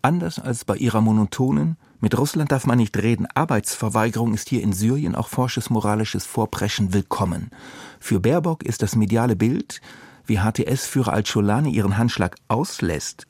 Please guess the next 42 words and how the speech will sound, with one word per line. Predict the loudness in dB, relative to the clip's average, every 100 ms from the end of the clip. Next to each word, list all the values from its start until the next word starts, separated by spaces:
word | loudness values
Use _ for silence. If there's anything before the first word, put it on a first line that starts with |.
| -4
so | 0 4
wertvoll | 2 0 -4 -2 0
wie | -2
für | -2 -6 -2
ihn | 0 2 0
eine | 2 2
gute | 2 2
Entschuldigung | 2 2 2 2 2 0
für | 0 0
seinen | 4 4 4
neuerdings | 4 2 0 0
westlichen | 0 -2 -4 -2 -2
Auftritt | 0 -2 -2 -4
mit | -2 0
Anzug | 0 0 -2
und | -4 -4
Krawatte. | -2 -2 -2 -4 -6 -14 -16 -16 -4
Beide | 0 0 0 0
haben | 0 0
ihren | 0 0 0
Fankurven | 0 0 0 0 2 2
was | 2 0
zum | -4 -2
Aufregen | -2 -2 -2 0 2
gegeben | 2 4 4 4 0 -2 -18 -18 -2
und | 0 2
nun | 0
kann | 0 -2
ausgelotet | 0 0 0 -2 0 0 0
werden, | 0 0
ob | -2
vielleicht | 0 0 0 -2
in | -2
Syrien | 2 0 0 0 0
so | 0
etwas | -2 -2 -2 -2 -6 -16 -16 -4
wie | 2
der | 4 4
nette | 2 0
Islamist | -2 0 2 2 0 -2
von | 0
nebenan | 2 2 0 2 2